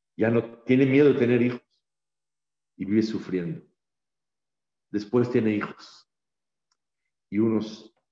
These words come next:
no reconocen a Hashem, otros pecan. Viene después de diez generaciones el diluvio y luego la torre de Babel. Bueno, bueno,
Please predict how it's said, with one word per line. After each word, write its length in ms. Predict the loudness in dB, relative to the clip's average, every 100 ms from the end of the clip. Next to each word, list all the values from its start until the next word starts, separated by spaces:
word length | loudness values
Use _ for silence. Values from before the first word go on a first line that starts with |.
| _ _ _ _
no 220 | -4 0
reconocen 520 | 2 0 0 -2 -2 -6
a 20 |
Hashem, 360 | -6 -8 -8 -10 _ _ _ _ _ _ _ _ _
otros 340 | -4 -2 -4 -4
pecan. 540 | -4 -4 -4 -10 -12 _ _ _ _ _ _ _ _ _ _ _ _ _ _ _ _ _ _ _
Viene 340 | -2 2 2 2
después 800 | 0 -2 2 4 4 0 -10 -12
de 140 | -12 -4
diez 160 | -4 -2
generaciones 1120 | -2 -2 -4 -2 0 0 0 -10 -14 -20 _ -20
el 100 | -12
diluvio 640 | -4 0 0 0 -4 -6 -12 _ _ _ _ _ _ _ _ _ _ _ _ _ _ _
y 80 | 2
luego 380 | 6 6 6 4
la 180 | 4
torre 260 | 4 4 4
de 100 | 0
Babel. 540 | 0 4 4 4 2 -2
Bueno, 160 | 0 2
bueno, 440 | 2 2 -2 -6